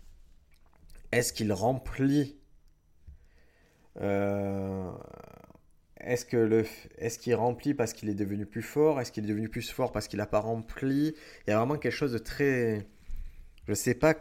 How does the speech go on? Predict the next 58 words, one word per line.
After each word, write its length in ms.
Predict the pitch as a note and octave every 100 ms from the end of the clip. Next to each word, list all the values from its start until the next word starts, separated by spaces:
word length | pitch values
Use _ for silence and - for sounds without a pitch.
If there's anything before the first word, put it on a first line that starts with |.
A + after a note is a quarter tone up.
| -
à 100 | A#2+
quel 180 | - A#2+
point 160 | -
c'est 160 | B2 A#2+
lié, 220 | A2+ A#2+
en 80 | A#2+
fait. 280 | A2+ G#2 -
Est-ce 240 | - A2+
que 80 | -
c'est 180 | A#2 B2
parce 220 | A#2 A2+
qu'il 180 | - A2
s'est 160 | - G#2+
adressé 380 | G#2+ A2+ A2+ A2
aux 60 |
bonnes 180 | G#2 G2+
personnes ? 540 | C3 B2 - D#3 D3+
Est-ce 160 | A#2 -
qu'il, 180 | G2+ G2 - - - - -
il 80 | -
a 80 | G2
trouvé 240 | - G#2
le 60 | G#2
bon 200 | A#2 B2+
ton ? 260 | D3+ D#3
Est-ce 140 | C3+ -
qu'il, 160 | G#2+
il 280 | C#2+ E2+ F#2
y 100 | G2+
a 40 | G#2+
vraiment 300 | B2 D#3 E3+
quelque 220 | A#2 -
chose 280 | D3 C3 A#2+ G#2+
qu'il 140 | -
faut 180 | - A#2
comprendre ? 580 | - A#2 A2 B2+ D3+ D#3
En 60 | A2
tout 140 | -
cas, 140 | E3+
lui, 180 | D#3 C3
il 80 | F3
y 80 | A2+
est 200 | A2 F2
parvenu, 480 | - G2+ A#2 D3 A#2
hein, 120 | A2+
concrètement. 420 | A2 G2 G#2+ B2
C'est 160 | - G2+
un 60 |
mec 160 | A2 A2+
qui 100 | G#2
est 40 |
en 60 | G#2+
marge 280 | A#2 A#2 G#2
du 100 | F#2+
système. 580 | - A2 - A#2+ C3+ C3 - - - - - - - - - - - -
Il 100 | G#2
arrive. 480 | G2+ B2 E3+ F3+ -
Euh, 320 | G#2+ G#2+ G#2